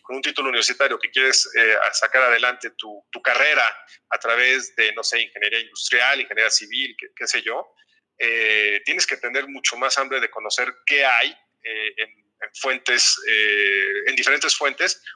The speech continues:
utilizando las herramientas como puede ser la internet. Sí ha cambiado mucho,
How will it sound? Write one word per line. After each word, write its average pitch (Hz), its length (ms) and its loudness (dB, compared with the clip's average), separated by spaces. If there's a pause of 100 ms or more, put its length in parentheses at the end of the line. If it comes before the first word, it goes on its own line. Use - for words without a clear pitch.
utilizando 143 440 -2
las 120 160 0
herramientas 113 420 -2
como 107 280 -10
puede 120 160 0
ser 120 160 -6
la 113 60 -4
internet. 120 360 -2 (380)
Sí - 140 0
ha 170 80 2
cambiado 147 380 2
mucho, 143 480 -2